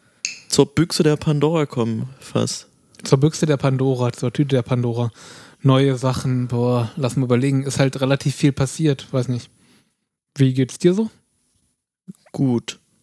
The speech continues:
Speaker 2: Ja, das ist immer die Antwort, die Leute sagen, wenn sie nichts erzählen wollen. Jo, mir geht's auch gut.
Speaker 1: Ja, das ist, ist ja prima.
Speaker 2: Schön.
Speaker 1: Also, heute ist Donnerstagabend und morgen ist Freitag. Und, äh, ich freu mich aufs Wochenende.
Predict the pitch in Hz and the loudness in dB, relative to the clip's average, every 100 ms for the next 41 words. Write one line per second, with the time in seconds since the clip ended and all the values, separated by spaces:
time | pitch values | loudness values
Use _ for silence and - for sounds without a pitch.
0 | - 139 120 113 117 143 135 131 123 123 | 0 2 4 0 -2 0 0 2 2 0
1 | - 131 123 120 123 120 127 123 123 120 | 0 2 2 2 0 0 2 0 0 -2
2 | - 127 143 131 123 117 120 120 _ _ | -4 -4 2 2 2 0 -2 -4 _ _
3 | _ _ - 143 135 - 156 147 135 120 | _ _ 2 4 4 2 2 2 0 -4
4 | - 127 - - _ _ - 226 147 - | -4 -10 -10 -20 _ _ 2 2 4 0
5 | - _ - 165 147 226 185 131 - _ | -2 _ 2 4 2 2 0 0 -6 _
6 | - - 226 185 - _ _ _ - - | -4 4 4 4 -4 _ _ _ -4 4
7 | 139 139 139 - _ - 143 143 139 - | 4 4 0 -8 _ 0 2 2 0 -4
8 | - _ - 131 131 - - 131 170 214 | -10 _ 0 2 2 -4 0 2 0 -4
9 | - _ _ _ _ _ _ - 135 131 | -14 _ _ _ _ _ _ -2 0 2
10 | 131 135 - 123 117 - - 127 175 - | -2 -6 -4 -2 -2 -6 -4 0 0 -2
11 | _ _ _ _ _ _ _ _ _ _ | _ _ _ _ _ _ _ _ _ _
12 | _ - 135 127 120 - 117 120 113 113 | _ -2 0 0 -2 -2 0 0 0 -2
13 | 151 - _ _ _ - 214 147 131 - | -6 -14 _ _ _ 2 2 2 0 -2
14 | 202 123 123 127 | 0 0 0 -2